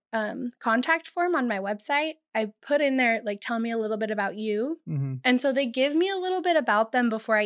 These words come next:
Speaker 1: even ever meet them in person. So then I read that and I'm like, "Okay, now whenever I meet, I can ask about their dog, Paisley, or whatever."
Speaker 2: Yeah.
Speaker 1: And then that's, like, a conversation starter. And they're like, "Oh, she already knows who I am,"
Speaker 2: Yeah.
Speaker 1: you know? And it has been so good for my, like,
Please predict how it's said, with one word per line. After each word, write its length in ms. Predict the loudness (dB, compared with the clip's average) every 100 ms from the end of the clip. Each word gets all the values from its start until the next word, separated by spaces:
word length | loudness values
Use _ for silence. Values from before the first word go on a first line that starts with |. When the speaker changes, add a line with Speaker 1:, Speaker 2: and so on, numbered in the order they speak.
| -2
Speaker 1:
even 300 | -2 -2 0
ever 240 | 0 0
meet 200 | -2 -4
them 140 | -4 -4
in 140 | -4
person. 520 | -4 -2 0 0 0
So 140 | 0 0
then 160 | 2
I 60 | 0
read 300 | 0 -4 0
that 220 | 2 2
and 100 | 0
I'm 120 | -2 0
like, 220 | -2 -4 _ _ _
"Okay, 240 | -2 0 0
now 260 | 2 2
whenever 240 | 2 2 2
I 80 | 0
meet, 220 | 0 -2
I 80 | -4
can 160 | 0
ask 240 | 0 2 0
about 240 | 0 0
their 200 | -2 -4
dog, 420 | -4 -2 -2 -4
Paisley, 600 | -2 -2 -2 -4 -6 -8
or 240 | -8 -8 -2
whatever." 400 | 2 4 4 4
Speaker 2:
Yeah. 280 | 2 0 -8 -14 -6 2
Speaker 1:
And 120 | 4
then 120 | 6
that's, 180 | 4 4
like, 100 | 2
a 80 | 0
conversation 800 | 0 0 0 2 2 2 2 2
starter. 320 | 4 4 4
And 160 | 4
they're 80 | 4
like, 160 | 4 2 2
"Oh, 140 | 2
she 240 | 2 2
already 200 | 2 2 0
knows 420 | -2 -6 -8 -10 -2
who 160 | 2
I 100 | 2
am," 460 | 4 4 2 -2 -12 -6
Speaker 2:
Yeah. 80 | 0
Speaker 1:
you 80 | 2
know? 280 | 4 2
And 180 | 2 0
it 240 | 0 0 -2
has 180 | -2
been 200 | 0 0
so 320 | 0 0 0 0
good 180 | 0
for 140 | 0 0
my, 300 | 2 0 -4 _ _ _ -2
like, 200 | -2